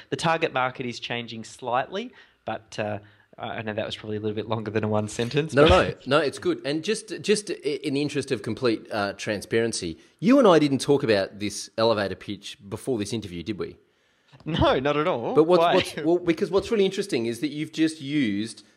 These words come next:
Speaker 2: the elevator pitch blueprint that I use and that I teach, and I'm sure you've heard this as well, but you, you basically said, "We help target audience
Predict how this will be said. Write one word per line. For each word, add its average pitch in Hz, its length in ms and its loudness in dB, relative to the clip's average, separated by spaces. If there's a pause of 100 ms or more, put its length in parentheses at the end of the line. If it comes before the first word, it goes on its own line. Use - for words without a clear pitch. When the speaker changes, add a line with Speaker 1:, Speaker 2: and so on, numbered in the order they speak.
(100)
Speaker 2:
the 120 260 -2
elevator 123 340 6
pitch 117 280 -6
blueprint 113 560 0
that 101 200 2
I 113 200 4
use 104 480 -2
and 101 80 -4
that 95 80 -2
I 92 100 2
teach, 143 320 -2
and 113 100 -4
I'm 113 80 -2
sure 139 200 2
you've 113 180 0
heard 113 160 4
this 92 160 -6
as 98 100 -4
well, 101 380 4 (240)
but 123 260 2
you, 135 160 -6
you 131 140 -4
basically 160 400 2
said, 107 420 2
"We 147 280 6
help 135 500 2 (640)
target 147 420 2
audience 120 760 -2